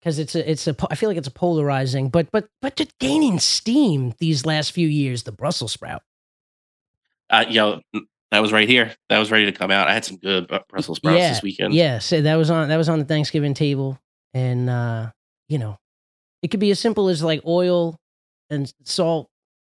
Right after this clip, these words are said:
Speaker 1: you know, or, like, you know, you get with the pine nuts. My mom does 'em in, like, bacon fat and, like, oh my
Speaker 2: Mm-hmm,
Speaker 1: God, come on
Speaker 2: mm-hmm.
Speaker 1: now.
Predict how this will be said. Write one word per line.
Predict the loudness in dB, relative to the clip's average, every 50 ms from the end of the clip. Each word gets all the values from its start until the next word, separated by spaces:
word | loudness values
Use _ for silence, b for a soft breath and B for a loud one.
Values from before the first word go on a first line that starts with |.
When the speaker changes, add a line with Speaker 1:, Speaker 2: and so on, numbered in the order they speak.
| _ _ _ _
Speaker 1:
you | -2 0 2 2
know, | 2 2 2 2
or, | 0 0 0 0
like, | 0 0 0 -2 -4 _ _ _ _ _
you | -6 -4
know, | -2 -2
you | -4 -4
get | -4 -6 -8 _ _ _ _ _ _
with | -12 -12
the | -12 -8
pine | -4 -2 2 2 4 4
nuts. | 2 2 0 0
My | 2 2 4
mom | 4 2 2 2 2
does | 2 2 2 0
'em | 0
in, | 0 -2
like, | -2 -4 -4 -4 -2
bacon | -2 -2 -2 -2 -2 0 0 0 0 -2 -4 _ _ _ _ -20
fat | -10 -4 -2 0 0 0 -2 -4 -6 -6
and, | -4 -4 -2
like, | -2 -4 -6 -6 -10 -12 _ _ _ _ _ _ -6
oh | -6
my | -6 -6 -8
Speaker 2:
Mm-hmm, | -10 -10 -8 -4 -2
Speaker 1:
God, | -2 0 0 -2 -2
come | 2 2 2 2
on | 2 2
Speaker 2:
mm-hmm. | 0 0
Speaker 1:
now. | 0 0 -2 -4